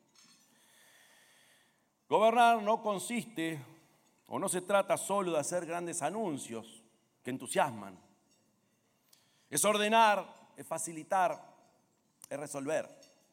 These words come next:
Es lograr que las cosas funcionen mejor todos los días y para todas las personas. Para ordenar ese trabajo, establecimos siete ejes estratégicos que orientan cada una de nuestras decisiones.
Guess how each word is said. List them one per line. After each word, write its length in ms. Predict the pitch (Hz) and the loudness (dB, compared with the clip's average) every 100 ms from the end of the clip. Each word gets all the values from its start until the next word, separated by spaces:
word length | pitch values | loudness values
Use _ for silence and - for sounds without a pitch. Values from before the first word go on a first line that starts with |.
| _ _ _ _ _ _ _ _ _ _ _ - - | _ _ _ _ _ _ _ _ _ _ _ -20 -8
Es 100 | 175 | 0
lograr 360 | 214 233 254 | 2 4 4
que 100 | 220 | 4
las 120 | 214 - | 0 2
cosas 300 | 247 240 226 | 0 0 -2
funcionen 480 | 202 - 240 247 | -6 -8 -6 -6
mejor 480 | 226 208 240 233 180 | -4 -2 2 2 2
todos 280 | 269 277 254 | 0 2 0
los 120 | 190 | -2
días 520 | 240 233 151 - - _ _ - | -4 -2 -2 -4 -20 _ _ -18
y 60 | - | -8
para 240 | 175 175 | -6 -4
todas 260 | 254 233 170 | -6 -6 -6
las 120 | 139 | -8
personas. 420 | - - - _ _ _ _ _ _ _ _ _ _ _ _ _ _ _ _ _ _ _ _ - | -12 -18 -20 _ _ _ _ _ _ _ _ _ _ _ _ _ _ _ _ _ _ _ _ -2
Para 200 | 131 170 | 2 4
ordenar 320 | 185 196 240 233 | 4 2 2 0
ese 120 | 226 | 0
trabajo, 760 | 220 220 233 - 202 214 - - | 4 8 8 6 -4 -6 -10 -14
establecimos 760 | 143 165 170 165 214 226 220 - | -6 -4 -4 -6 -6 -4 -2 -2
siete 400 | 220 262 240 240 | -4 -6 -6 -8
ejes 280 | - 226 196 | -6 -8 -8
estratégicos 1000 | 185 170 180 160 120 - 64 - - _ _ _ _ _ _ _ _ _ | -4 -6 -4 -12 -14 -20 -20 -20 -20 _ _ _ _ _ _ _ _ _
que 120 | - 175 | -2 2
orientan 580 | 190 233 262 240 208 | 2 2 -4 0 0
cada 300 | 196 220 208 | 4 4 4
una 260 | 214 220 202 | 2 0 -2
de 80 | 175 | -4
nuestras 300 | 175 165 147 | -6 -4 -4
decisiones. 840 | 139 123 - 92 82 87 - | -6 -10 -12 -12 -16 -20 -20